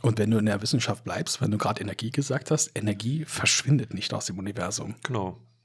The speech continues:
Speaker 2: Geht
Speaker 1: Es
Speaker 2: ja vielleicht auch einfach nur in eine andere Dimension rein, so, und
Speaker 1: Richtig.
Speaker 2: gibt ja auch dunkle Energie. Ich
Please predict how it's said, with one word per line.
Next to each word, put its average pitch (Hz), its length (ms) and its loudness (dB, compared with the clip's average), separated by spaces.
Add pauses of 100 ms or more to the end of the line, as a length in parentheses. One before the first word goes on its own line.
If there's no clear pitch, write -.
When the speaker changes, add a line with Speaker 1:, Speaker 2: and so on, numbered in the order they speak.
(120)
Speaker 2:
Geht - 60 4
Speaker 1:
Es 117 80 6
Speaker 2:
ja 101 80 6
vielleicht - 280 2
auch - 100 4
einfach - 280 -2
nur 110 120 -2
in 117 80 -2
eine 123 80 0
andere 113 220 0
Dimension 117 540 -2
rein, 92 400 -8
so, 92 180 -2
und 92 320 -8 (340)
Speaker 1:
Richtig. 117 320 4
Speaker 2:
gibt - 120 2
ja 117 60 6
auch - 60 0
dunkle 123 300 2
Energie. 139 380 2
Ich - 140 -6